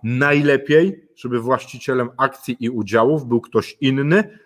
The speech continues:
niż osoba zarządzająca. Osoba zarządzająca w związku z tym nie może być połączona z osobą, która jest właścicielem firm, e, znaczy w, u,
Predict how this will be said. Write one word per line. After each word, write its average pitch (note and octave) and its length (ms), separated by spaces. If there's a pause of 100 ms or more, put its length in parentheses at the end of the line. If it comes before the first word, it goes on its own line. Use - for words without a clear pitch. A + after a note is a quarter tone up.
(140)
niż D3 240
osoba A2 380
zarządzająca. G2 840 (540)
Osoba F#3+ 400
zarządzająca C3 760
w A2+ 80
związku A2+ 340
z - 100
tym B2+ 240
nie A#2+ 320
może C3 300
być B2 160
połączona A2+ 520
z A#2+ 60
osobą, A2+ 420
która A2 260
jest A#2 140
właścicielem G2+ 840
firm, G2+ 460 (600)
e, A2+ 40
znaczy A2 340
w, A#2 120 (140)
u, G#2+ 140